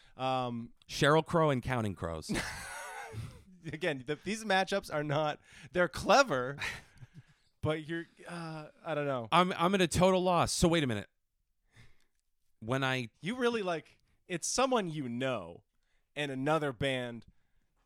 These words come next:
Speaker 1: that you know. Like, you know these bands. Everybody knows these bands. When I say the name of, of these groups, everyone's gonna go, "Oh, <laughs> you suck."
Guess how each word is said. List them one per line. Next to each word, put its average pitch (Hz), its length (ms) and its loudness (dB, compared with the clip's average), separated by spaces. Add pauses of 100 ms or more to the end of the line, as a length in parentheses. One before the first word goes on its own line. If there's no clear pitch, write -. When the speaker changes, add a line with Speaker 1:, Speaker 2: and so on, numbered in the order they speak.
(160)
Speaker 1:
that 214 220 2
you 233 200 -2
know. 120 500 -2
Like, 151 160 -10
you 269 100 -2
know 202 240 6
these 143 220 -2
bands. 107 420 -4
Everybody 170 540 2
knows 120 260 -4
these 113 180 -10
bands. 113 220 -6
When 170 80 0
I 240 40 -2
say 208 400 -2
the 175 100 -6
name 151 300 -2
of, 117 240 -8
of 113 340 -10
these 123 300 -10
groups, 123 580 -10 (1600)
everyone's 135 340 -4
gonna 135 160 -4
go, 135 280 -2
"Oh, 233 320 6 (320)
<laughs> 269 100 4 (280)
you 254 160 -2
suck." - 420 -10